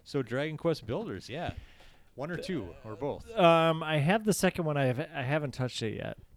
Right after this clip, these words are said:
Speaker 1: Yeah.
Speaker 2: Um, the first one, I don't normally like those games, but
Speaker 1: Yeah.
Speaker 2: my friend was like, "Oh, you should at least try the demo."
Speaker 1: Yeah.
Speaker 2: And I played the demo, and I loved it.
Speaker 1: Yeah.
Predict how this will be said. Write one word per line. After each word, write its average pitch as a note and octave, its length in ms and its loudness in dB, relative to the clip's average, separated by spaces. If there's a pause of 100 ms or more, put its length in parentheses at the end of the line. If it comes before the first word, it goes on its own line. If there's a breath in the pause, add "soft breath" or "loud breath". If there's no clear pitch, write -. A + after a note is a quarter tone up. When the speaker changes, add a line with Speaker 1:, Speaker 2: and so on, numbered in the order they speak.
Speaker 1:
Yeah. A#2 260 -2
Speaker 2:
Um, A2 580 -2 (100)
the A2 100 0
first - 480 -2
one, A2+ 380 -2 (1800)
I D3 140 2
don't A3 220 4
normally D3+ 340 2
like B2 320 2
those A#2+ 260 2
games, G2+ 480 -4
but G#2+ 120 2
Speaker 1:
Yeah. G#2+ 80 2
Speaker 2:
my C3+ 100 4
friend D#3 320 4
was B2 180 -4
like, A2 280 -2
"Oh, D3 140 4
you B2+ 160 2
should D3 180 -4
at B2+ 80 2
least B2+ 180 0
try C#3 200 2
the A2+ 100 -2
demo." G2+ 540 -4 (120)
Speaker 1:
Yeah. G#2+ 180 -2
Speaker 2:
And C3 120 2
I C3+ 60 4
played G3+ 200 6
the C#3+ 80 2
demo, A#2+ 520 2 (280)
and B2+ 160 0
I B2 140 2 (120)
loved A2+ 600 2
it. G2+ 140 -8 (120)
Speaker 1:
Yeah. G2+ 280 2